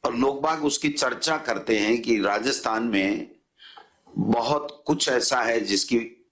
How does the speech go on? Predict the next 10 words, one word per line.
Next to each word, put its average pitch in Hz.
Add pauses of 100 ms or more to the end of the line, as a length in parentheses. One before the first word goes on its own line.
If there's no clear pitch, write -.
(1300)
हम 107
लोग 104
देख 104
सकते -
हैं, 107
दुनिया 101
को 98
दिखा 98
सकते -
हैं। 117